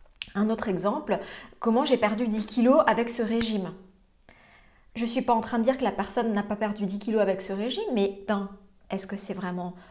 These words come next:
bon pour sa santé ce qu'elle a fait ? Deux, est-ce que toi, tu vas avoir les mêmes résultats ? Trois, quelles seront les conséquences de ça ? Enfin, tu, tu, tu comprends ce que je veux dire ? En fait, on peut te donner un bout de vérité, te faire voir les choses sous un certain angle,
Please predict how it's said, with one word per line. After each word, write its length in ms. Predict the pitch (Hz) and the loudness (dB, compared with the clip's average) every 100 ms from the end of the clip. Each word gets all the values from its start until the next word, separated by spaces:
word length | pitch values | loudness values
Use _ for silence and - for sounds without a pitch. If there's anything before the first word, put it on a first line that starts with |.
| - | -12
bon 340 | 175 180 226 233 | -6 0 2 2
pour 300 | 226 208 202 | -4 -12 -8
sa 140 | 185 | -8
santé 300 | 185 180 196 | -8 -8 -8
ce 80 | 196 | -8
qu'elle 140 | 175 | -8
a 80 | 165 | -8
fait ? 220 | - 285 - - - - - - | -4 -2 -4 -8 -18 -18 -18 -10
Deux, 600 | 180 185 240 247 240 - | -4 2 4 4 0 -6
est-ce 180 | 202 202 | -4 -4
que 140 | - | -6
toi, 360 | 208 - 226 202 | -6 -2 0 0
tu 200 | 202 - | -2 -6
vas 80 | 185 | -6
avoir 240 | 165 165 | -6 -8
les 120 | 156 | -8
mêmes 380 | 165 170 214 208 | -8 -2 0 0
résultats ? 600 | 208 214 185 196 - 302 - - - - _ - - | 0 -2 -2 -4 -2 -4 -4 -14 -20 -20 _ -20 -12
Trois, 320 | - 285 294 285 | 0 2 2 0
quelles 180 | 254 202 | -2 -2
seront 380 | - 208 214 240 | -2 -2 0 0
les 160 | 226 | 0
conséquences 680 | 220 208 - 285 523 480 - | 0 -4 -4 -4 -4 -6 -4
de 80 | 233 | -2
ça ? 80 | - | -2
Enfin, 200 | - - - - - - | -2 -2 -2 -16 -20 -14
tu, 160 | - - | -12 -8
tu, 240 | - 220 | -4 -4
tu 120 | - | 0
comprends 300 | 247 254 330 | 2 4 2
ce 60 | 339 | 4
que 100 | 262 | 2
je 80 | 240 | 2
veux 60 | |
dire ? 260 | 226 294 - | 0 -2 -4
En 80 | 233 | -2
fait, 340 | 311 330 - - | -2 -2 -8 -8
on 100 | 226 | -4
peut 140 | 226 311 | -2 2
te 80 | 269 | 4
donner 320 | 226 254 277 | 4 4 4
un 80 | 214 | 2
bout 140 | 240 | 2
de 100 | 226 | 2
vérité, 500 | 202 214 208 202 339 | 2 0 0 -4 -4
te 80 | 381 | -4
faire 220 | 233 208 | -6 -4
voir 240 | 220 233 | 0 0
les 100 | 220 | 0
choses 520 | 208 - 254 240 190 - - - - | -4 4 6 6 4 -6 -18 -20 -18
sous 220 | - 196 | -6 -2
un 60 | 202 | 0
certain 380 | 202 202 190 180 | -2 -4 -4 -4
angle, 340 | 302 359 196 | -6 -8 -10